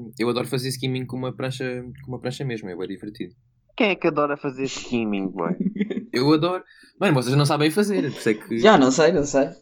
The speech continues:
Speaker 2: Mas
Speaker 3: Eu sou contra.
Speaker 2: mas qual é a piada, mano, daquilo?
Speaker 1: Experimenta.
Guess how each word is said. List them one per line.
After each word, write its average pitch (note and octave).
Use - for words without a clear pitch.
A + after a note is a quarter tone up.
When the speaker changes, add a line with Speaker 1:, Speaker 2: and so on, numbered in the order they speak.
Speaker 2:
Mas E3+
Speaker 3:
Eu -
sou D3
contra. B2
Speaker 2:
mas D3
qual F3+
é F3+
a F3
piada, B2+
mano, G#2
daquilo? A2+
Speaker 1:
Experimenta. A2